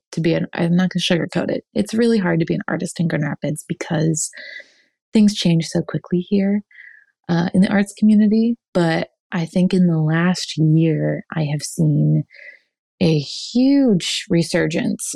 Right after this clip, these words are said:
of local support and community and coming together. And I think we just needed that time to reassess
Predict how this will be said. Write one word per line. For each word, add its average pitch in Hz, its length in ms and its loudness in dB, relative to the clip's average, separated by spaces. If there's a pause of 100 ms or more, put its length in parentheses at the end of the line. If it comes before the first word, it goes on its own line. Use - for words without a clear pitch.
of 175 560 -2 (180)
local 220 300 2
support 190 600 -2
and 170 220 -2
community 175 680 2
and 156 100 -4
coming 156 260 -6
together. 160 720 -2
And 151 360 -2 (640)
I 180 40 2
think 247 260 0
we 220 100 2
just 190 220 -2
needed 175 300 2
that - 200 -6
time 156 480 0 (140)
to 156 420 -2 (800)
reassess 165 680 -2